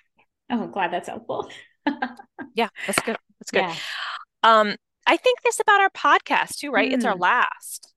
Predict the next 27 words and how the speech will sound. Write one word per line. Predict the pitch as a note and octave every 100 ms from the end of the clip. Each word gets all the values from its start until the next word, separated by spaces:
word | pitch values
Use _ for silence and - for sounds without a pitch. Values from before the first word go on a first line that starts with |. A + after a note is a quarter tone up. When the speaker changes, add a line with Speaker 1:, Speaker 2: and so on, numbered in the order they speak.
| _
Speaker 2:
You | G#3+ G#3+
know, | F#3+
you | A3+
Speaker 1:
Mm-hmm. | A3
Speaker 2:
and | A#3
I |
came | A#3 A3+
to | -
the | G#3+
conclusion | A3 - A3+ A3+
that | G#3
we've | G3 F#3+
said | - G3
as | B3+
much | B3+ C4
as | D#4 E4+
we | D#4
need | B3+
to | - C#4+
in | C#4
this | D4
space | - - D3+ G#3+ -
or |
feel | - G3+
Speaker 1:
Mm-hmm. | G#3 A3+
Speaker 2:
compelled | A3+ F#3 E3
to. | - E3 G#3+